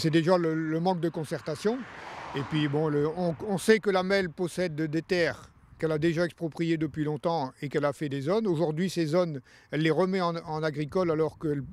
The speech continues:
elle pourrait les utiliser et elle vient reprendre des bonnes terres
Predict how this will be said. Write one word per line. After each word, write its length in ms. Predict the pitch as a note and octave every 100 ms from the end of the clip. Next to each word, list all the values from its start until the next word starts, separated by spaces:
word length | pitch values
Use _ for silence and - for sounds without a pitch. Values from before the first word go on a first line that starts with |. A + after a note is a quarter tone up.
| D#3
elle 80 |
pourrait 280 | C3 D#3+ D#3+
les 180 | D#3 C#3+
utiliser 500 | C3+ C3+ C#3 F#3+ G#3+
et 40 |
elle 120 | D#3 D3
vient 160 | D#3
reprendre 400 | D3 E3 D#3 F#3
des 100 | D#3
bonnes 220 | C#3+ D3+
terres 340 | C3+ F3+ G3+